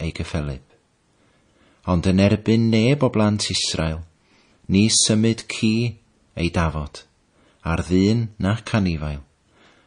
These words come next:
fel y gwepwch fod yr arglwydd yn gwneithu'r rhagor rhwng yr Eifftiaid ac Israel. A holl weision hyn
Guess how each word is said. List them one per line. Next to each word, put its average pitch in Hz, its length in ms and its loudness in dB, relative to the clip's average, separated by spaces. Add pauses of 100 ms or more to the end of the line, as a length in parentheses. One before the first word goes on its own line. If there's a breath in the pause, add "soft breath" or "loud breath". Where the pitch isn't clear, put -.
(200 soft breath)
fel 107 240 4
y 123 80 0
gwepwch 123 600 -2 (540 soft breath)
fod 85 200 -2
yr 85 80 0
arglwydd 92 480 0
yn 85 140 -2
gwneithu'r 87 500 -2
rhagor - 640 -4 (400 loud breath)
rhwng 104 260 0
yr 107 80 2
Eifftiaid 82 720 -4 (260)
ac - 160 -10
Israel. 76 460 -4 (1600)
A 95 200 4
holl 123 480 4
weision 139 560 2
hyn 92 220 2